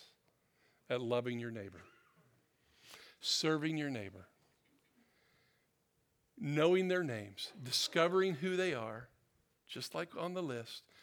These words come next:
discover your neighbors, reach out and get to know them. What are their names? Discern what they need, pray for them by name, and ask God how he wants you to serve them.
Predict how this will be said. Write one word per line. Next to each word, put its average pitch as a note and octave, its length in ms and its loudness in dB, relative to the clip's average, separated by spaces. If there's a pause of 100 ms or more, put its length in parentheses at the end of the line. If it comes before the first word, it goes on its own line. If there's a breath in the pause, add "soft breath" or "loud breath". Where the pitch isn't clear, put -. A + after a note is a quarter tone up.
(160 loud breath)
discover D3 520 0
your F#3 200 0
neighbors, C#3 580 -4 (420 soft breath)
reach C3+ 280 -2
out D3 380 2
and B2 180 -4
get C3+ 360 -6 (120)
to E3+ 100 -4
know C3+ 280 0
them. G#2+ 340 -8 (560 soft breath)
What C3 200 0
are D3+ 100 -2
their D#3+ 160 0
names? G#2+ 540 -6 (600 loud breath)
Discern F3 500 2
what G3 180 0
they G3+ 160 0
need, B2 360 -2
pray D#3+ 260 2
for F3 180 -4
them E3+ 240 0
by F3+ 180 4
name, A#2 360 -4 (300 loud breath)
and C3 160 0
ask C3+ 260 0
God D3 280 2
how D#3 200 -2
he D#3 100 -2
wants D3 320 -4
you F3 60 -6
to D#3+ 80 -8
serve G#2 380 -8
them. G#2 200 -18